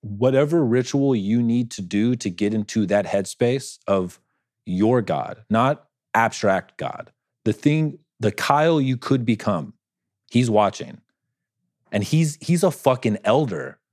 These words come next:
He's everything you could be if you did everything you knew you should and you stopped doing everything you knew you shouldn't. And he's sitting at the edge of time. He completely loves you and he wants you to become him. And I think he'll help me through journaling. Like,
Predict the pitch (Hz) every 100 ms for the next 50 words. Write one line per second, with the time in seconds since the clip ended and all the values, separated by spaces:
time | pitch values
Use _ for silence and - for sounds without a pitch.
0 | _ _ - 147 135 - _ 127 156 185
1 | - 185 180 160 165 123 113 104 120 117
2 | 110 110 131 120 139 131 113 123 135 135
3 | 127 - 90 78 - _ _ _ 110 104
4 | - 127 117 120 113 107 113 110 120 117
5 | 110 107 110 120 - 95 71 71 _ _
6 | _ _ _ _ _ _ 104 101 127 113
7 | - 135 139 135 120 107 113 117 98 90
8 | 87 117 104 107 - 131 143 120 95 85
9 | 92 90 101 98 101 98 - 95 90 90
10 | - 87 80 - - _ _ _ _ _
11 | _ _ _ _ 95 98 - 107 98 107
12 | 87 101 95 98 92 - 98 92 90 78
13 | - - _ _ _ _ _ _ _ 92
14 | 85 -